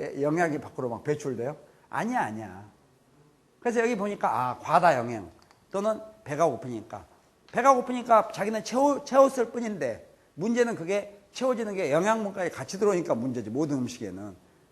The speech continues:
그러니까 이게 과잉이 돼. 또 하나는 어떤 것들은 막 운동을 해서 에너지를 소비를 해요. 에너지를 소비하면 분명히 뭐 살이 좀 빠지긴 하지. 뱃살도 빠지고 뭐 여러 가지.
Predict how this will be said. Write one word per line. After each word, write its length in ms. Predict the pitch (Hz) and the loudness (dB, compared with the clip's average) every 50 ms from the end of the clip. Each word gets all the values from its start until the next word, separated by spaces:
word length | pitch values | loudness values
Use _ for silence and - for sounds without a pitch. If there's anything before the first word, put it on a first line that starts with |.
| _ | _
그러니까 240 | _ - 208 196 190 | _ -6 -2 -2 0
이게 120 | 180 160 120 | -2 -2 -2
과잉이 300 | 117 135 131 135 127 104 | -4 -4 -4 -4 -6 -8
돼. 120 | 90 82 80 - _ _ _ _ _ _ _ _ _ _ _ _ _ | -10 -14 -18 -20 _ _ _ _ _ _ _ _ _ _ _ _ _
또 100 | - 285 | 2 4
하나는 320 | 302 311 302 302 302 294 277 | 6 6 6 4 4 6 6
어떤 260 | 190 185 - 269 262 | 6 4 4 2 0
것들은 260 | 262 254 262 247 240 | 0 0 0 -2 -4
막 200 | - - 233 202 | -2 -2 0 0
운동을 320 | 196 226 233 254 247 247 | 0 0 0 0 2 2
해서 140 | 233 196 208 | 0 0 0
에너지를 360 | 190 170 190 226 220 220 214 | -2 -2 -2 -2 -2 -2 -4
소비를 320 | 185 190 233 214 208 185 196 | -4 -4 -4 -4 -2 -2 0
해요. 260 | 196 175 127 98 92 - - - - - _ - - | 2 0 0 0 -6 -12 -18 -20 -20 -20 _ -10 -6
에너지를 340 | 165 190 233 233 226 214 | -4 -2 0 2 2 2
소비하면 460 | 170 202 220 208 214 196 190 196 196 127 | 0 -2 -2 0 2 2 2 0 -2 -6
분명히 560 | 117 160 170 180 180 180 185 190 185 - - - - - _ | -6 -6 -4 -2 -2 -2 -4 -4 -8 -12 -20 -20 -20 -20 _
뭐 260 | - 160 160 156 151 | -6 -2 0 0 0
살이 220 | 147 - 202 208 185 | -2 -4 -6 -6 -6
좀 100 | 180 143 | -6 -4
빠지긴 320 | - 165 151 156 139 120 | -4 -6 -6 -6 -8 -10
하지. 380 | 127 143 139 107 98 104 104 101 - - - - - | -10 -12 -12 -12 -12 -12 -12 -12 -16 -20 -20 -16 -14
뱃살도 420 | 120 117 - 151 135 120 113 107 | -14 -8 -6 -6 -6 -4 -6 -8
빠지고 480 | - 131 123 113 110 95 95 92 95 101 - - - _ _ _ _ _ | -8 -8 -8 -8 -12 -16 -18 -20 -20 -20 -20 -20 -20 _ _ _ _ _
뭐 140 | - 117 110 | -14 -12 -12
여러 140 | 104 113 127 | -8 -8 -8
가지. 260 | 113 98 90 - - | -8 -10 -12 -14 -18